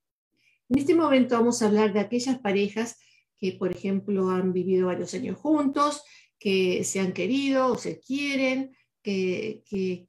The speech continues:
quieren seguir adelante porque sienten que hay cierto valor en esa relación. Entonces, lo que vamos a mirar es de que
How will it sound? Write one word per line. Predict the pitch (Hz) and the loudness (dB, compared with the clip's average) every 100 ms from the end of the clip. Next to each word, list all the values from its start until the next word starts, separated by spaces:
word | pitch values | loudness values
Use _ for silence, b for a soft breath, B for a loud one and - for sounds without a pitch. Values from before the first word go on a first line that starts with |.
| - | -4
quieren | 247 277 262 | -2 0 0
seguir | 254 202 214 208 | 0 0 2 2
adelante | 196 196 208 208 214 | 0 0 0 0 -2
porque | 208 185 196 | -4 -8 -6
sienten | - 240 240 240 233 226 | -4 -2 -2 -2 -4 -2
que | 196 190 B B B _ - | -4 -4 B B B _ -4
hay | 240 240 - | 0 0 -4
cierto | - 233 220 214 | -2 0 0 0
valor | 202 196 196 196 | 0 0 -2 -4
en | 190 185 | -4 -4
esa | 185 165 | -4 -6
relación. | - 175 170 - 170 - _ _ b b b - | -8 -10 -8 -4 -4 -6 _ _ b b b 0
Entonces, | 226 220 269 - 190 180 | 2 4 4 4 2 2
lo | 190 185 | 0 0
que | 196 | 0
vamos | 233 294 294 | 0 0 2
a | |
mirar | 262 220 185 180 196 | 4 4 4 2 0
es | 202 202 | 0 0
de | 196 185 | 0 -2
que | - 180 - | -4 -8 -8